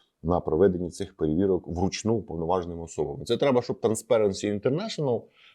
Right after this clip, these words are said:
розказала дармоїдам з правоохоронних органів, антикорупційних органів, що потрібно відмовитися від автоматизації. Тому що, д-, якби цього не сказали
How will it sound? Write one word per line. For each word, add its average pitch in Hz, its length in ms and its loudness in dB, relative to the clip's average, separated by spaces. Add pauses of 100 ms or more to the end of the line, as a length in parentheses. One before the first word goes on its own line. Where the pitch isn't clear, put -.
розказала 110 840 4 (920)
дармоїдам 107 840 10
з 98 380 4 (160)
правоохоронних 117 800 4
органів, 117 520 2
антикорупційних 98 840 -2
органів, 123 540 0 (340)
що 110 140 2
потрібно 131 420 4
відмовитися 104 960 2
від 98 340 -2
автоматизації. 90 1120 -4 (800)
Тому 92 180 8
що, 92 140 -2
д-, 85 240 -2 (240)
якби 104 320 10
цього 117 320 6
не 107 100 0
сказали 85 920 4